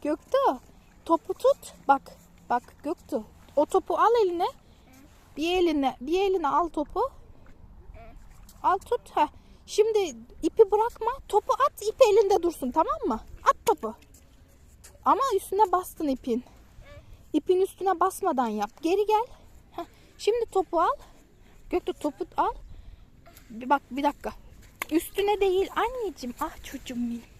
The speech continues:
Bak. Göktuğ. Ay bak böyle bak balık gibi geliyor. Bir elinle tut. Şimdi topu böyle tutacaksın. Bak böyle. Tut topu. Topu tut. Tut. Heh. Şimdi topu atacaksın. Su yaklaş biraz, yaklaş.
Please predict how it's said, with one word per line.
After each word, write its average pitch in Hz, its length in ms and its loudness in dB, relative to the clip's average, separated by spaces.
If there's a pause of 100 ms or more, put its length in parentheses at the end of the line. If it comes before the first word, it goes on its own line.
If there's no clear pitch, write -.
(120)
Bak. - 100 -20 (580)
Göktuğ. 339 400 -4 (840)
Ay 523 200 -4
bak 453 80 -6 (100)
böyle 370 300 2
bak 269 100 -4 (100)
balık 294 280 -6
gibi 254 180 -10
geliyor. 233 360 -8
Bir 403 220 4
elinle 339 260 2
tut. - 200 -4 (120)
Şimdi 427 320 2
topu 349 320 2
böyle 359 240 6
tutacaksın. - 640 -6 (800)
Bak - 220 -16
böyle. 254 380 -2 (440)
Tut - 200 -2
topu. 339 320 0 (440)
Topu 320 240 0
tut. - 160 -2 (1000)
Tut. 359 180 -4 (160)
Heh. 262 120 -4 (400)
Şimdi 392 440 -2 (320)
topu - 240 4
atacaksın. 453 640 2 (800)
Su 320 100 -8
yaklaş 392 520 2
biraz, 285 260 2
yaklaş. 311 520 -2